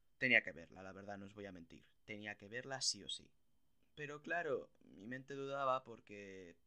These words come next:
pensaba que sería como siempre. Bueno, a ver, en los últimos, ¿qué son? Cuatro años han empezado a sacar, la mayoría de películas son reboots de clásicos.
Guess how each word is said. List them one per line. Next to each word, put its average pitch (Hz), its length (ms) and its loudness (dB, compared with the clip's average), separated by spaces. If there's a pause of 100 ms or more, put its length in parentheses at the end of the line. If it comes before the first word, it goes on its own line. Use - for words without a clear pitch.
pensaba 113 580 0
que 127 100 -12
sería 110 300 -8
como 110 240 -12
siempre. 139 460 -10
Bueno, 107 400 -12
a 80 60 -18
ver, 113 260 -10 (420)
en 113 180 -8
los 101 220 -8
últimos, 123 600 -8 (220)
¿qué 131 120 -14
son? 92 260 -4
Cuatro 131 380 -2
años 180 360 -4 (320)
han 123 140 -4
empezado 123 400 -6
a 123 40 -6
sacar, 123 460 0 (720)
la 131 140 -2
mayoría 120 360 2
de 135 80 2
películas 123 540 -6
son 120 280 0
reboots 117 520 -4
de 104 120 -10
clásicos. 107 800 -4